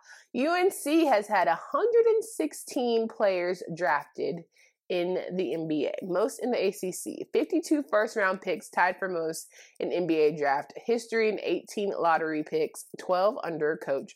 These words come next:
Roy Williams. Head coach Roy Williams has had thirty-two first-round draft picks, twenty-one at U N C, and Coach Williams has generated,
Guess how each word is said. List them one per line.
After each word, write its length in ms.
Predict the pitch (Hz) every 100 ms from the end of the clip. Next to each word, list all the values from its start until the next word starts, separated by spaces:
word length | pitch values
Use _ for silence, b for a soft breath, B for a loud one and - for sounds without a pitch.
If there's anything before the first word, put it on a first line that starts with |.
| _
Roy 460 | 156 143 127 113 151
Williams. 680 | 165 226 254 220 131 - - B B B B
Head 240 | 226 220 269
coach 220 | 233 220
Roy 260 | 214 214 214
Williams 340 | 214 214 214
has 180 | 208 196
had 280 | 196 185 190
thirty-two 720 | 220 233 226 - 269 269 175 -
first-round 640 | 170 170 165 151 139 147 151
draft 340 | 135 139 -
picks, 300 | - 196 -
twenty-one 600 | - 196 180 170 165 156
at 180 | 117 127
U 280 | 151 151 147
N 140 | 147
C, 560 | 151 - 156 165 214 226 B B B 180
and 280 | 202 208 -
Coach 220 | 233 220
Williams 340 | 220 214 214 220
has 160 | 220
generated, 760 | 185 196 208 202 202 196 196